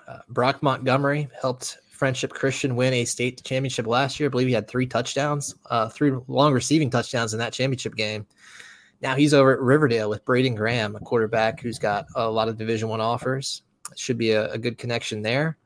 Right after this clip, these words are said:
S-, uh, similar transfer from a Division Two single A school to a six A, <laughs> Class six A school, Ashton Jones, uh, former star running back at D C A, just put up silly numbers there on that level.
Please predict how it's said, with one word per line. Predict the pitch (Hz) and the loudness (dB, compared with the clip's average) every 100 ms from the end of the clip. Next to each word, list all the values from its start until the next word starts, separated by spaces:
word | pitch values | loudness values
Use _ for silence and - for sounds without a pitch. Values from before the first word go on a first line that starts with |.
| _ _ _ _ _ _ - | _ _ _ _ _ _ -14
S-, | - - | -14 -8
uh, | 131 117 110 - | -2 2 2 0
similar | - - 165 180 | -2 2 4 4
transfer | 131 131 156 - 120 113 113 _ _ | 4 2 -2 0 2 2 -2 _ _
from | - 131 117 113 110 - | 0 0 0 -4 -10 -8
a | 135 | -4
Division | 113 135 131 123 | 2 4 4 0
Two | 127 - 139 135 135 131 - | -4 0 2 4 4 2 -2
single | - 175 185 131 | -2 0 2 4
A | 117 | 2
school | 107 - 117 113 135 - - - _ - | 0 -4 -2 -2 -2 -6 -14 -18 _ -4
to | 127 120 | 0 2
a | 120 113 | 4 2
six | 107 - 196 143 | 2 0 0 0
A, | 123 | 0
<laughs> | 117 - | 0 2
Class | 156 143 | 2 2
six | - 143 - | 0 -2 0
A | 123 | 0
school, | - 127 127 | -2 -4 -2
Ashton | 131 147 - 160 | 0 0 -2 -2
Jones, | 123 143 143 104 107 - - _ _ _ | 2 4 4 0 -2 -2 -4 _ _ _
uh, | 123 113 113 | -4 0 0
former | - 131 123 | 0 -2 0
star | - 127 | 2 4
running | 123 127 | 4 2
back | 123 123 - | 2 0 0
at | |
D | 120 123 | -4 -2
C | - 120 | -2 0
A, | 131 131 | 0 0
just | - - | -6 -2
put | 127 | 0
up | 113 | 0
silly | - - 160 139 | -2 0 2 2
numbers | 120 123 120 117 | 2 0 0 0
there | 123 120 120 120 _ _ _ - | 2 2 2 0 _ _ _ -8
on | 120 | -4
that | 120 | -2
level. | 123 127 135 131 | 0 2 2 2